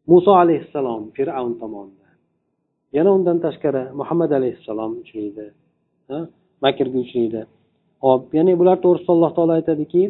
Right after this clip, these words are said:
"Va makaru makron kubbaro." Bular juda ham qattiq makr hiyla qilishdi. Na Nuh alayhissalom davrida. "Va qalu la tazarunna alihatakum va la tazarunna wadda va la su'a va la yaghutha va ya'uqa va nasra."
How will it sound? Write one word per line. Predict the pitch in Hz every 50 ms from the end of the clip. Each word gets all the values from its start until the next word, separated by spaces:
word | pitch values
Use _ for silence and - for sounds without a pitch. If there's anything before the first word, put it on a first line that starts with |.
| 196 - _ _
"Va | _ - 147 160
makaru | 175 175 160 170 170 156 151 143
makron | 143 143 135 131 - 156 165 170
kubbaro." | 170 - 147 139 127 131 123 120 117 117 113
Bular | 113 120 131 143 143 139
juda | 135 139 143 139 151 160
ham | 180 196 202 190
qattiq | 180 - 160 151 - _ - 180 180 -
makr | 147 151 143 135 - 143
hiyla | 120 120 139 135 131 123 123
qilishdi. | - 120 113 107 - - _ 151 165 202 220 - _ _ _ _ _ _ -
Na | 156 180
Nuh | 180 165 143 -
alayhissalom | 147 131 123 120 - 139 131 120 120 113
davrida. | 113 113 113 110 113 120 120 120 - _ _ _ _ _ _ _ _ -
"Va | 143 151
qalu | 147 165 160 160 156 147 139 139
la | 151 165 170 165
tazarunna | 170 143 139 143 139 135 131 131 131 131
alihatakum | 123 123 120 120 123 - 131 127 - 165
va | 147 131
la | 127 123
tazarunna | 123 - 120 120 120 120 117 117 117 117
wadda | 120 117 117 117 113
va | 113 113 110
la | 107 104
su'a | - - 127 120 131 147
va | 143 127
la | 123
yaghutha | 120 117 113 113 117 117 127
va | 123 120
ya'uqa | 117 113 113 117 120 127
va | 127 120
nasra." | 117 117 - - 120 120